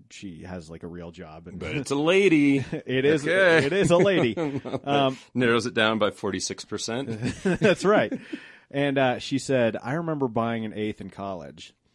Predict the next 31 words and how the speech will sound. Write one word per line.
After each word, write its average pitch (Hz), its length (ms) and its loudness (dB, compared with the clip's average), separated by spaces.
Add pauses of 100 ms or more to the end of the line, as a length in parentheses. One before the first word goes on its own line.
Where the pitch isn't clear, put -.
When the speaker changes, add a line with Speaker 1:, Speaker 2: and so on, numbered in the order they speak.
(160)
Speaker 1:
And 101 160 -8
now 113 380 -2
when 101 140 -6
I 98 80 -6
go 101 160 -4
buy 101 180 -4
one 98 200 -8
legally, 107 340 -6
I'm 95 140 -10
like, 92 260 -10
'Oh, 123 300 -4
the 98 220 -12
eighth 180 300 -4
that 110 100 -4
I 101 80 -4
got 101 180 -6
in 98 60 -14
college 113 320 -4
wasn't 104 220 -6
actually 104 280 -8
an 87 120 -12
eighth 127 280 -6
because 104 420 -6 (120)
so 131 180 -2
many 123 160 -2
people 120 280 -4
had 87 120 -14
taken 101 400 -6
some 95 400 -10 (100)
out.'" 127 360 0
Speaker 2:
<laughs> - 40 -16